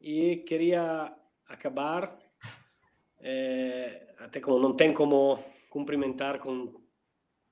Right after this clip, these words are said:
todos os que eu conheci, ou que lembro, ou que tenho um carinho enorme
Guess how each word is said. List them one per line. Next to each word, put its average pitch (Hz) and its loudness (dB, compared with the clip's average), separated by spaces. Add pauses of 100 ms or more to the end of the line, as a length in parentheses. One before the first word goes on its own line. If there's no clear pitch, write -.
(460)
todos 143 -2
os 123 -10
que 139 -4
eu 127 -4
conheci, 139 0
ou 123 -2
que 120 -4
lembro, 127 0 (400)
ou 117 -16
que - -14
tenho 139 2
um 139 2
carinho 135 4
enorme 131 2